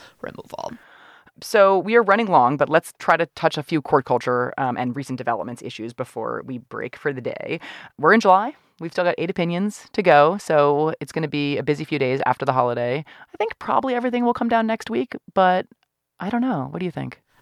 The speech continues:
Speaker 1: I mean, eight opinions is definitely a number of opinions that the court can release in one week. Um, on the other hand, they are likely to be divided opinions.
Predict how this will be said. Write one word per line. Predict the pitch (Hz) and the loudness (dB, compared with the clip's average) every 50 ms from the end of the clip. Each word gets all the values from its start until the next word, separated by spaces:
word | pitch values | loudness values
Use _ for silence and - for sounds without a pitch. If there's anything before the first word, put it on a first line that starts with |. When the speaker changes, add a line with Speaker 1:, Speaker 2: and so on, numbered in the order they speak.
| _ - | _ -4
Speaker 1:
I | 277 | -2
mean, | 269 285 277 262 247 - | 0 2 2 0 0 0
eight | - 233 269 269 | -2 -4 -2 -2
opinions | 285 - - 226 208 208 214 214 208 | -4 -6 -6 -6 -4 -4 -4 -6 -6
is | - 170 - | -8 -8 -4
definitely | - 165 165 - 196 180 170 - 175 175 170 | -4 -4 -2 -2 -4 -6 -6 -6 -6 -6 -4
a | 165 165 | -4 -4
number | 170 170 160 160 160 | -4 -6 -6 -4 -4
of | 165 | -4
opinions | 156 160 - 180 165 165 160 156 151 | -6 -6 -8 -8 -8 -8 -8 -8 -8
that | 190 190 | -10 -10
the | - 170 | -12 -10
court | - - 165 - - | -8 -8 -8 -8 -8
can | - 170 156 156 160 165 180 - _ _ - | -8 -6 -6 -6 -6 -8 -8 -10 _ _ -8
release | 175 175 160 180 226 240 - - - | -8 -6 -2 -2 -2 -4 -4 -6 -6
in | - 185 185 160 | -6 -4 -4 -4
one | 160 156 156 156 | -4 -6 -6 -8
week. | 165 175 170 220 - - _ - | -10 -10 -12 -12 -14 -16 _ -12
Um, | 165 160 165 156 - | -8 -6 -6 -4 -2
on | - 175 | -2 -2
the | 170 160 180 | -2 0 -2
other | 202 214 196 180 | -2 -2 -2 -4
hand, | 185 190 143 - - - - 190 202 - | -6 -6 -6 -6 -6 -4 -4 -4 -4 -2
they | - 175 | -2 -2
are | 170 - - | -2 -2 -2
likely | 185 - 254 233 - 214 208 196 | 0 2 2 2 2 0 -4 -2
to | - 202 | -2 -4
be | 175 185 165 160 170 - _ _ _ - | -4 -2 -4 -4 -6 -8 _ _ _ -8
divided | - 190 175 170 170 170 170 165 | -2 2 4 4 4 4 0 -4
opinions. | 160 - - - - 165 - - - 185 208 226 220 - | -6 -6 -8 -10 -8 -8 -6 -6 -4 -2 -2 -2 -4 -4